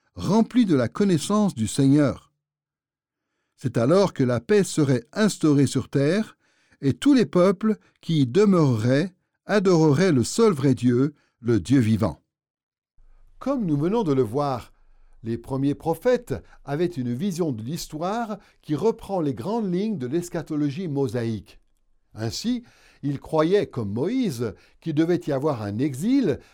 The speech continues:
mais qu'il serait suivi d'une repentance et du pardon,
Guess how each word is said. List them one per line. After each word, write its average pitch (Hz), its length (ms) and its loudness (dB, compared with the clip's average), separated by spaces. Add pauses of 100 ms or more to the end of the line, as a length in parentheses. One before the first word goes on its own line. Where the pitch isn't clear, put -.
(140)
mais 175 180 0
qu'il 180 140 -8
serait 190 320 0
suivi 214 400 -4
d'une 147 180 -2
repentance 202 840 -4 (400)
et 156 100 2
du 127 160 -4
pardon, 143 560 -4